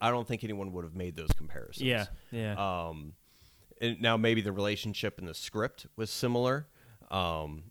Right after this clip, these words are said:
Speaker 1: but it was gonna be a daughter, and, um, she was gonna kinda be more studious, um, and then they changed it to a son,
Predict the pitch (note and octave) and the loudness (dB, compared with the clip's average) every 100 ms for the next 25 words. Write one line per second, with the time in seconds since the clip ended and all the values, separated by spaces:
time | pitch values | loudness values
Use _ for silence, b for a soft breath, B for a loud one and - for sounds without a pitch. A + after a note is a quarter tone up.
0 | - G2 G2 F2 - _ _ A2 G2+ F#2+ | -6 0 2 2 -4 _ _ -6 -4 0
1 | A2+ A2 G2+ A2 A#2 B2 B2 - G2 G2 | 2 4 4 4 6 6 4 2 0 0
2 | F#2+ F2+ F2+ F2 B B B - F2 D#2+ | 0 -2 -4 -8 B B B -8 -6 -4
3 | D2+ C#2 D2 - _ _ - - F#2 - | -6 -8 -12 -16 _ _ -8 -4 -4 -2
4 | F#2+ F2 - F#2+ F2 F2 E2 D#2+ - A#2 | -4 -4 -6 -4 -4 -4 -6 -6 -2 0
5 | G#2+ G#2 G2+ - - F#2+ F2 D#2+ D#2+ - | 2 2 0 -4 -6 -4 -2 -4 -6 -6
6 | F#2+ F#2+ F2+ F2 - F#2 F2+ F2 - E2+ | -4 -2 -2 -4 -2 -2 -2 -4 -6 -6
7 | - - D#2 - - C#3+ C#3+ D3 | -6 -10 -8 -6 2 4 4 2